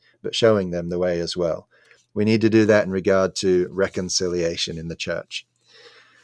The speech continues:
Well, I hope something in there is helpful to you, and, uh,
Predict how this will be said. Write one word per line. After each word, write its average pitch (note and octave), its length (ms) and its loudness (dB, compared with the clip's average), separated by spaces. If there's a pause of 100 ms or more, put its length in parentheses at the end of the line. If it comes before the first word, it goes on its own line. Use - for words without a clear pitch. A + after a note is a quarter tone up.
(800)
Well, B2+ 160 10
I A#2+ 80 10
hope B2+ 160 8
something A2 320 4
in G2 140 0
there G2 180 6
is G2 120 2
helpful G2+ 520 2 (140)
to A2+ 120 2
you, D#3 300 8 (880)
and, G2 340 -2
uh, G2 360 2